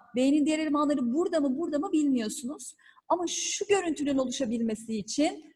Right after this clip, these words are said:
şunu söyleyebilirsiniz. Demek ki ben bu elemanlardan ya bir tanesini alıp buraya atacağım, ya hiçbirini atmayacağım, ya iki tanesini atabilirim, ya üç tanesini, ya dört tanesini, ya da beş tanesini.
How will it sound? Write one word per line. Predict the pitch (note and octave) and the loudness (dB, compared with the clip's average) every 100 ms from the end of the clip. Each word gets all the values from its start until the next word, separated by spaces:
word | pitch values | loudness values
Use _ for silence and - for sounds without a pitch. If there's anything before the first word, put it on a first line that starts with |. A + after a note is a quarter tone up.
| - | -14
şunu | - D#4+ E4 | -8 -6 -6
söyleyebilirsiniz. | - B3+ A3 G#3 F#3 F3 F3+ - E3 D#3+ - _ _ _ - | -6 -4 -2 -4 -4 -6 -10 -12 -12 -12 -18 _ _ _ 0
Demek | D4+ F#4+ - | 0 -2 -8
ki | B3+ | -4
ben | D4 C#4 D#4+ | 0 0 0
bu | F#4+ | -2
elemanlardan | E4 C#4+ A#3+ A3 G3 F3 E3+ E3+ B3 _ _ - | 0 0 0 -2 -2 -2 -4 -6 -6 _ _ -6
ya | C#4+ A#3 | -4 2
bir | E4 - | 2 2
tanesini | - F#4+ F4+ E4+ E4 D4+ | -2 2 2 0 0 0
alıp | C#4 D4 - | 2 0 0
buraya | D4 C#4+ C#4+ | -2 4 4
atacağım, | C#4+ A#3 C#4 C#4 C#4 - - _ _ | 4 0 2 2 0 -8 -20 _ _
ya | C4 C#4+ | 2 4
hiçbirini | D#4 D4+ D#4+ D#4 D4+ | 4 2 0 4 4
atmayacağım, | C4 D4 C4+ C#4 C4+ B3 C4 C4+ D4 - _ | 4 2 0 2 4 4 2 0 -4 -14 _
ya | A#3 C#4 | 0 0
iki | B3+ E4+ F4 | 0 -4 0
tanesini | E4+ D#4 D#4 D#4 D4 | 4 4 4 0 0
atabilirim, | C#4+ C#4+ C#4 C4 C#4 C#4+ D4 C#4+ | 0 0 -2 0 2 2 0 -6
ya | A3+ C4+ | -2 -2
üç | D#4+ - - | -2 -8 -2
tanesini, | D#4 D#4 D4 C#4+ D4+ C#4 D#4 D#4+ | 2 4 2 0 -2 2 2 0
ya | C4+ C4 | -2 -2
dört | D#4+ F4 - | -2 -4 -4
tanesini, | E4+ D#4+ - F4+ | -2 -2 -4 -2
ya | D4+ | -2
da | C4+ | 0
beş | C4+ - | -4 -2
tanesini. | A3+ G3 F#3+ - F3+ | -2 -2 -6 -6 -4